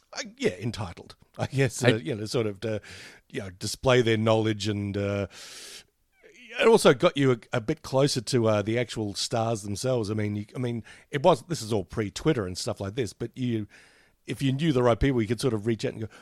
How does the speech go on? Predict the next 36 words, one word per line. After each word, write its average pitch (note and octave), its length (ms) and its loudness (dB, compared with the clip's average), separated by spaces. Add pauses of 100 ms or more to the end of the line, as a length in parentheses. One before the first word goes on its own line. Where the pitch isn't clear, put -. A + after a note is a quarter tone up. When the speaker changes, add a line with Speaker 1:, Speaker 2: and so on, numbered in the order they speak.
(120)
Speaker 1:
"Ooh, F#3+ 280 0 (260)
maybe G#3 360 -2
Lucy B2+ 400 -2
Lawless B2 360 2
might C3 240 2
read A3+ 220 -4
this B2+ 140 -2
comment A2+ 340 0
I G#2+ 140 2
make G2+ 260 0
about A2 240 0
her B2+ 160 2
on A#2+ 140 4
<laughs> - 800 2 (180)
in F#3 160 12
the D#3 80 8
chat E3+ 300 10
rooms C#3+ 260 8
or C3+ 80 8
whatever," A#2 340 4
you B2+ 140 -6
know. A2 140 0 (540)
Uh, C3+ 220 8 (100)
<laughs> - 80 -16 (240)
it G3+ 100 4
was, G3 160 4
yeah, D#3+ 280 4
it C#3+ 80 -4
was C3 300 -8
a C3+ 80 -4
really C#3 240 -2
interesting A2+ 360 -6
time G#2+ 300 -6
in F2+ 60 -6
that F#2+ 160 -10
regard. F#2+ 320 -10